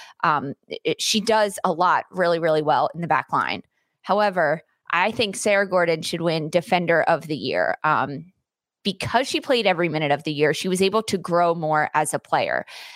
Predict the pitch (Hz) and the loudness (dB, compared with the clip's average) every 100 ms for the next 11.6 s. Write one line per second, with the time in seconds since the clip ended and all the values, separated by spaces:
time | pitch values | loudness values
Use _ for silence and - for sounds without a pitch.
0 | - 196 196 190 185 - - 233 233 226 | -6 0 0 0 -4 -4 0 0 2 0
1 | 214 190 185 175 - 165 - 185 156 151 | 0 0 0 -2 0 -2 0 0 0 0
2 | 170 151 - 165 156 147 - 139 - 147 | 2 2 0 0 2 2 0 -2 -2 -6
3 | 135 - 165 160 156 - 139 139 131 - | -8 -6 -6 -4 -4 -2 0 0 -2 -2
4 | 160 147 143 80 - - - - 220 247 | -2 -2 -2 -4 -8 -12 -20 -4 0 0
5 | 220 196 180 - 165 156 - 190 180 160 | 0 0 -2 -2 0 0 0 0 2 0
6 | - - 190 190 226 190 147 - 160 - | -4 -4 0 2 2 2 0 0 -4 -2
7 | 165 190 - 151 - 175 - - 165 160 | -2 -2 -6 -4 -2 -2 -2 -4 -4 -2
8 | 151 156 156 143 - 143 151 147 165 - | -2 -2 -4 -4 -4 -4 -2 0 0 -2
9 | - - - 214 220 226 214 - 208 220 | -16 -20 -4 -2 0 -2 0 0 2 2
10 | 220 185 - 208 214 190 185 180 - 170 | 0 0 0 -2 -2 -4 -2 -2 0 0
11 | 147 156 170 175 170 170 | 2 2 0 -2 0 0